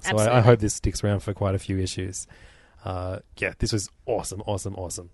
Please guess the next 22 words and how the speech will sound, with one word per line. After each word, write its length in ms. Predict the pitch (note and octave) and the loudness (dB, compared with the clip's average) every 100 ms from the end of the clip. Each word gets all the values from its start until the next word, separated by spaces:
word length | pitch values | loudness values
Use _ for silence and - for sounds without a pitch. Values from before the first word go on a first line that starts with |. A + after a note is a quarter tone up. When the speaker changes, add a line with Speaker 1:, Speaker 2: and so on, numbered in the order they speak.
| - | -16
Speaker 1:
I 120 | A2 G2+ | -10 -4
Speaker 2:
Really 200 | G3+ F3 | -2 -2
Speaker 1:
was, 80 | E3 | -2
Speaker 2:
great. 120 | D3+ | -2
Speaker 1:
I 40 | A2+ | 0
was 140 | G#2 | 0
so 160 | B2 A2 | 2 2
happy 320 | A2 A2 G#2+ | 0 -2 -4
and 120 | G#2 | -4
emotional 480 | G2+ G#2 - B2+ B2+ | -2 -2 2 2 2
<laughs> 100 | A2+ | 0
reading 240 | G#2+ G2+ | -2 -6
this. 300 | F#2+ G2 - G#3 - | -6 -8 -8 -8 -10
Speaker 2:
<laughs> 180 | - - | -20 -8
Speaker 1:
It 40 | A2 | 0
was 160 | A2+ | 2
such 260 | - A2+ G#2+ | 4 4 4
a 80 | A2+ | 0
beautiful 480 | F#2+ G#2+ G#2+ A2 A2 | 2 2 2 0 -4
ending 400 | G#2 G2+ G2+ G2 | -4 -6 -8 -6
to 120 | G#2+ | -4
this, 320 | G#2 F#2 - | -2 -2 -6